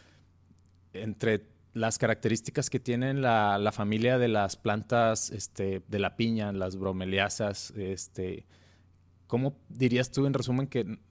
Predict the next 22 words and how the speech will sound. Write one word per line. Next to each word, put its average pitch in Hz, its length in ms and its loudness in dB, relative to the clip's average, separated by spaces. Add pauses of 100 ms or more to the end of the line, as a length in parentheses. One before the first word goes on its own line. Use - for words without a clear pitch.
(160)
te 113 120 -2
podrían 110 320 0
estar 123 240 0
ayudando 120 420 4
a 123 80 -6
prevenir 117 840 -2 (460)
el 98 200 -6
cáncer 151 580 2
o 120 120 2
incluso 117 400 0
si 127 180 0
ya 110 140 4
hay 113 80 4
lesiones 127 440 0
latentes, 127 800 0
este, 104 540 0
a 98 60 0
disminuir 101 560 0
su - 200 -2
pro-, - 220 -6
su - 180 -4
progresión? 113 800 0